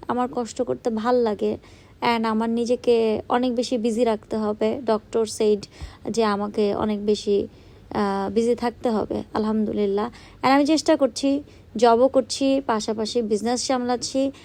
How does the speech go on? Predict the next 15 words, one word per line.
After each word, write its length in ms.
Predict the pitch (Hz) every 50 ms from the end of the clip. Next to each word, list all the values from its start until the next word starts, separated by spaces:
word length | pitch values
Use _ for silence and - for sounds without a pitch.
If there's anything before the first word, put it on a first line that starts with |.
| - - - -
and 240 | 247 247 262 269 262
পাশাপাশি 680 | 269 254 240 254 262 - 254 226 - 277 277 285 277 - - - - - -
এরকম 420 | - 240 240 240 - 247 254 247
ছোট 180 | 240 - 269 254
ছোট 220 | 240 254 247 -
ভিডিও 500 | 254 247 220 233 247 220 240 262 254 247
তোমাদের 360 | 247 240 220 214 208 214 202
জন্য 220 | 214 214 214 202 214
নিয়ে 220 | 214 202 196 190
আসবো। 400 | 185 - - - - - - - - - - - - - -
So 100 | 262 254
কমেন্ট 340 | - 254 247 269 294 277
সেকশনে 360 | - 302 254 - 285 277 285 269
লিখবা 380 | 262 254 240 240 262 285 285
নেক্সট 480 | 269 247 226 240 269 269 - - -